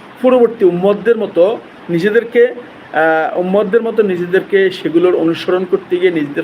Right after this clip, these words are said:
পদস্খলন ডেকে না আসে সেক্ষেত্রে সতর্ক করা হয়েছে। মুসলমানদের বারবার যুদ-, আহ, যুদ্ধ এবং নৈশ অভিযানে যেতে হচ্ছিল, সে সময় অধিকাংশ সময় তাদের, আহ, এসব, আহ, সব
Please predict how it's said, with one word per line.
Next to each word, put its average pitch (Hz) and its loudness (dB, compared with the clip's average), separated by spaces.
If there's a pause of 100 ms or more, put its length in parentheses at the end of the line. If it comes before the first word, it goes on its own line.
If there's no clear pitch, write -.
পদস্খলন 160 -4
ডেকে 165 -4
না 139 -2
আসে 180 -2 (280)
সেক্ষেত্রে 180 -4
সতর্ক 143 0
করা 131 -2
হয়েছে। 110 -6
মুসলমানদের 202 0 (520)
বারবার 180 2
যুদ-, 175 -4
আহ, 165 2
যুদ্ধ 170 -2
এবং 196 0
নৈশ 175 0 (680)
অভিযানে 175 0
যেতে 156 -6
হচ্ছিল, 143 -4 (340)
সে - -6
সময় 208 0 (480)
অধিকাংশ 233 0
সময় 202 -2
তাদের, 170 0
আহ, 165 -2
এসব, 165 2 (640)
আহ, 147 2
সব 180 0